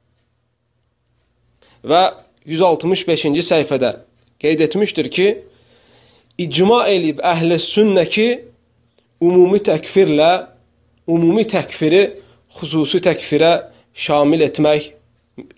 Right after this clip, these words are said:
düzgün deyil. Bu məsələdə icma var. Və həmçinin bu haqda danışan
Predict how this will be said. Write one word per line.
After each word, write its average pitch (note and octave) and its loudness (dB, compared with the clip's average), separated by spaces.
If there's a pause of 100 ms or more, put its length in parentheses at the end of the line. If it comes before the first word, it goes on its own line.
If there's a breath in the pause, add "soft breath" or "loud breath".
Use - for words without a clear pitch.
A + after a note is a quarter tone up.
(100)
düzgün B2 -4
deyil. A2+ -6 (440)
Bu G#3+ -2
məsələdə G3+ 2
icma D3+ 0
var. A2 -4 (1900 soft breath)
Və G3+ 2 (240)
həmçinin F#3+ 0 (1300)
bu G#3+ 4
haqda F3+ 0 (280)
danışan D3+ 0